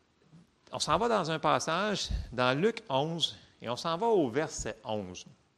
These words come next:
Parce qu'il y en a des fois qui se posent encore des questions. Je sais que la plupart d'entre vous, il y en a qui cherchent encore le baptême Saint-Esprit. Je vais vous dire, continuez, continuez. Je vous ai, je vous l'ai déjà dit, moi, ça a été long, je me suis enfargé dans ma tête.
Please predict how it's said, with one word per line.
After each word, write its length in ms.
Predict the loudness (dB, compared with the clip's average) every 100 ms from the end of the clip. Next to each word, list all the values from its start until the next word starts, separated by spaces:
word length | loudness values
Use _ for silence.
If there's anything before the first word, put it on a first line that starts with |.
| _ _
Parce 120 | -8
qu'il 100 | -4
y 40 |
en 80 | -2
a 60 | -2
des 120 | -2
fois 200 | -2 -4
qui 140 | -4
se 60 | -8
posent 220 | -6 -4
encore 360 | -4 -4 -4 -6
des 100 | -6
questions. 280 | -8 -8 -8
Je 100 | -6
sais 200 | -6 -6
que 80 | -6
la 60 |
plupart 260 | -6 -6 -4
d'entre 200 | -4 -6
vous, 120 | -4
il 80 | -4
y 40 |
en 100 | -4
a 80 | -6
qui 160 | -10 -10
cherchent 380 | -6 -6 -6
encore 520 | -8 -6 -4 -4 -6 -10 -20 _
le 80 | -6
baptême 320 | 0 0 -2
Saint-Esprit. 440 | -4 -6 -6 -8 -6
Je 80 | -2
vais 100 | -2
vous 160 | -2
dire, 360 | -4 -2 -2 -6 -16 _ -10
continuez, 480 | -8 -8 -8 -8 -10 _ _ _ _ _ _ _
continuez. 480 | -8 -8 -8 -10 -12 _ _ _ _ _ _ _ _ -18
Je 40 |
vous 240 | -14 -2
ai, 180 | -2 -2
je 140 | -8 -12
vous 280 | -14 -12 -6
l'ai 100 | -6
déjà 140 | -6
dit, 140 | -6
moi, 140 | -6 -6
ça 100 | -6
a 40 |
été 180 | -6 -6
long, 300 | -2 -2 -2
je 80 | -8
me 80 | -10
suis 140 | -8
enfargé 420 | -8 -4 -4 -4
dans 120 | -8
ma 160 | -10 -10
tête. 400 | -2 0 0